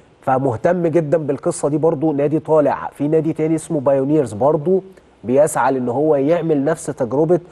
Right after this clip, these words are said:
كوكاكولا أو فيوتشر دلوقتي، آه، بمسماه. شايف إن القصة بدأت كمان دلوقتي من تحت، كله بدأ يعمل شركة لكرة القدم ويعمل فريق ويبدأ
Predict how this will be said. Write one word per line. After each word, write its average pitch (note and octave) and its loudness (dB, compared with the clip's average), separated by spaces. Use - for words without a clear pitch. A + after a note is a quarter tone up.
كوكاكولا D3+ 2
أو B2 2
فيوتشر C#3+ -2
دلوقتي، B2+ 0
آه، A#2 0
بمسماه. A#2 -4
شايف G#3+ 0
إن C#3 0
القصة C3+ -2
بدأت D#3+ -2
كمان D#3+ 0
دلوقتي D#3+ 2
من B2 -2
تحت، - -2
كله C#3+ 0
بدأ C#3 2
يعمل C3 -2
شركة D#3 -2
لكرة D#3 -2
القدم D3 -2
ويعمل C3+ 0
فريق D3 -4
ويبدأ A#2+ -2